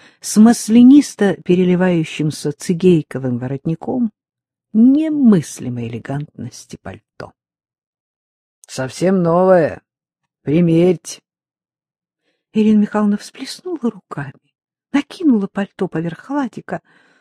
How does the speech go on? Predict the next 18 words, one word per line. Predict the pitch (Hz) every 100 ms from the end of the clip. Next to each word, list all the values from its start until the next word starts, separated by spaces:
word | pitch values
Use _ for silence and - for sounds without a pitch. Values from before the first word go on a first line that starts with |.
| _ _
оскальзываясь | - 196 - 202 185 180 185 -
пальцами, | 202 185 - 190
застегнула | 175 196 - 190 208 220
пуговицы. | - - 214 196 - - 180 _ _ _ _ _ _ _ _ _ _ -
Пальто | 220 240 233 _ - 285 262
сидело, | - 170 151 151 147 - - _ _ _ _ _
как | - 240 - -
родное, | - 143 _ 104 107 113 _ _ _ _ _
как | - 269 - 208 196
давнее, | 233 226 185 180 147 123 - _ _ _ -
на | 220
тебя | 247 247 208 233 226
только | - 208 - 185
сшитое, | - - - 294 247 - 131 156
на | 220
твоих | 208 247 240
плечах | - 240 240 - 226 -
обношенное, | 214 175 185 208 269 311 - - 120 123 131